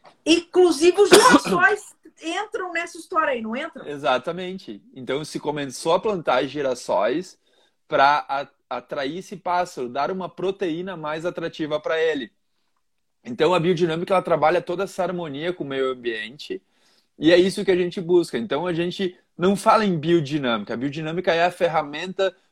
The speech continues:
Speaker 2: pra ter um uso mais racional, pra ter uma redução, ah, quando, quando é possível, de defensores químicos. Então, assim,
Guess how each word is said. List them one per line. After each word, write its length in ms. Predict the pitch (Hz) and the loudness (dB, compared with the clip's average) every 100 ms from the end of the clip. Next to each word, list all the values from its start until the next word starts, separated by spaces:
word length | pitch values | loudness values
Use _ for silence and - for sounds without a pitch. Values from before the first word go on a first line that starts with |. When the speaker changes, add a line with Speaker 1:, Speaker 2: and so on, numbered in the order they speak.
| - | -2
Speaker 2:
pra 180 | 151 151 | 0 0
ter 240 | - 170 | 2 0
um 200 | 170 160 | 0 -4
uso 260 | 156 143 156 | -4 -4 -6
mais 280 | 143 139 139 | -4 -6 -6
racional, 840 | 123 - 165 156 147 143 143 135 _ _ | -8 -6 -4 0 2 4 2 -4 _ _
pra 140 | 151 147 | -2 2
ter 140 | - | 4
uma 200 | 175 165 | 4 2
redução, 880 | 151 156 151 151 - 160 143 143 151 - _ _ | 0 0 -2 -8 -6 -2 0 -2 -6 -14 _ _
ah, 200 | - 127 120 | -2 0 -2
quando, 880 | - 143 151 151 147 143 143 139 131 _ _ - 147 | -4 -2 -2 -4 -4 -4 -4 -4 -6 _ _ -20 -4
quando 540 | 131 135 147 139 - _ - | -2 0 0 0 -2 _ -2
é 140 | 147 | -2
possível, 600 | 147 143 - 165 156 147 | -2 -10 -4 -2 0 -2
de 140 | 127 | -4
defensores 600 | 127 143 147 131 139 135 - | -4 -4 -4 -2 -2 -2 -4
químicos. 640 | 170 160 156 156 143 - _ - - _ _ _ _ _ _ - | -2 -2 0 0 -2 -4 _ -20 -20 _ _ _ _ _ _ -4
Então, 220 | 123 160 | 2 4
assim, 340 | 165 180 131 | 6 4 2